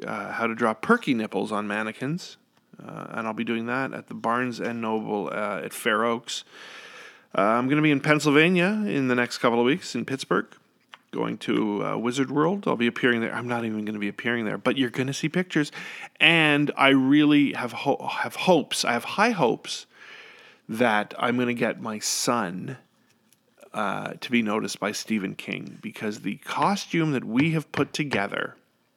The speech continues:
and it's his idea, my execution, with his help, and the help of a dry cleaner slash,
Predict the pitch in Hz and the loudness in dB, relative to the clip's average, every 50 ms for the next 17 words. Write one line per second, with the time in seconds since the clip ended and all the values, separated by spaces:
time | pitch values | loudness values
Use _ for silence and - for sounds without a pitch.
0 | _ _ _ - - _ - 101 101 - - - - 120 127 160 151 147 143 139 | _ _ _ -20 -20 _ -16 -16 -14 -14 -8 -4 -2 0 2 2 2 2 2 2
1 | 131 123 120 120 120 120 127 123 - 110 101 101 104 110 113 - - - - - | 2 4 4 2 2 0 -2 -6 -8 -6 -4 -2 -2 -4 -4 -6 -10 -12 -10 -6
2 | - 113 104 95 - - - 110 113 113 _ _ _ _ _ - - - _ - | -6 -6 -4 -4 -6 -10 -10 -14 -16 -20 _ _ _ _ _ -20 -20 -18 _ -8
3 | 113 113 - - - 107 104 - - 92 98 113 - - - _ _ - - - | -8 -8 -8 -6 -6 -6 -6 -6 -8 -10 -10 -10 -12 -18 -20 _ _ -20 -20 -20
4 | - - - - - - - _ - 110 117 113 113 104 104 113 98 101 - - | -20 -20 -20 -20 -20 -20 -16 _ -4 -2 -2 -2 -2 -4 -2 -2 -4 -4 -4 -6
5 | - 104 104 98 98 101 - 101 98 104 104 - - - 104 101 98 98 107 - | -8 -6 -6 -6 -6 -6 -4 -2 -2 -2 -2 -6 -8 -8 -8 -6 -6 -8 -8 -8
6 | - - 101 - - 104 104 - - - - - | -6 -4 -4 -4 -4 -4 -4 -4 -4 -4 -6 -8